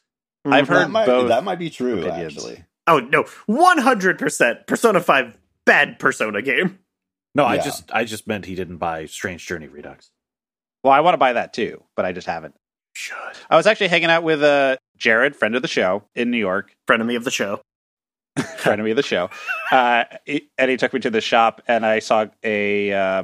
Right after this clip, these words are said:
Speaker 1: collector's edition copy of, uh, of T M S with the, uh, with the art book and everything, and so I, I picked that up. 'Cause I figured, like, why the hell not?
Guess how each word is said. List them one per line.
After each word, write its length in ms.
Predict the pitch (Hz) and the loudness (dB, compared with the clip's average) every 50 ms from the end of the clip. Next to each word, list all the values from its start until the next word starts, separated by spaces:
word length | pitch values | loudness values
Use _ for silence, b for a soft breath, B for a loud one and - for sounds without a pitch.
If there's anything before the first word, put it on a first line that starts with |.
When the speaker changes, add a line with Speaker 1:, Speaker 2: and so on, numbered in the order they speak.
| 85 - - | -6 -10 -8
Speaker 1:
collector's 360 | - - 117 107 - 117 104 104 | -4 -2 -2 -2 -2 -4 -6 -4
edition 320 | 95 104 98 - 104 98 | -4 -6 -6 -8 -8 -6
copy 480 | - - 95 90 - - 95 95 90 90 | -2 -2 -2 -2 -2 -6 -8 -6 -6 -6
of, 280 | 90 90 90 92 - | -6 -6 -8 -10 -8
uh, 420 | 98 92 90 87 87 87 87 87 95 _ _ _ _ _ _ _ _ _ _ _ _ - | -6 -4 -4 -4 -4 -4 -6 -8 -10 _ _ _ _ _ _ _ _ _ _ _ _ -6
of 160 | 113 98 98 _ _ _ | -6 -6 -6 _ _ _
T 160 | - - 107 | -6 -4 -4
M 80 | 98 92 | -2 -2
S 260 | 92 92 - - - | -4 -6 -6 -6 -6
with 160 | 107 98 90 | -6 -6 -6
the, 300 | 82 92 90 90 87 85 | -8 -10 -12 -10 -8 -8
uh, 320 | 87 85 82 85 85 85 82 - - | -6 -6 -4 -4 -6 -6 -8 -10 -10
with 120 | - 110 92 | -10 -8 -8
the 60 | 95 | -6
art 180 | 92 90 90 - | -8 -8 -8 -6
book 220 | - 87 - - | -8 -8 -8 -8
and 40 | 90 | -10
everything, 380 | 85 85 85 - - 85 82 82 | -10 -10 -10 -10 -12 -12 -12 -14
and 160 | 78 - - | -16 -16 -14
so 80 | 87 | -12
I, 80 | 82 80 73 _ _ - | -12 -12 -14 _ _ -12
I 20 | - | -10
picked 240 | - - 92 - - | -8 -8 -10 -8 -8
that 160 | 87 85 85 | -8 -6 -6
up. 240 | 82 80 85 _ _ _ _ _ _ _ _ _ _ _ | -6 -8 -8 _ _ _ _ _ _ _ _ _ _ _
'Cause 80 | - 139 | -2 0
I 20 | 131 | 0
figured, 300 | - 127 110 110 104 95 | 0 -2 -2 -2 -4 -2
like, 200 | 101 - 92 104 _ _ _ _ | -4 -4 -6 -6 _ _ _ _
why 100 | - - | -6 -4
the 80 | 123 104 | -4 -2
hell 120 | 101 90 | -2 -4
not? 280 | 82 85 87 104 - _ | -4 -4 -6 -8 -8 _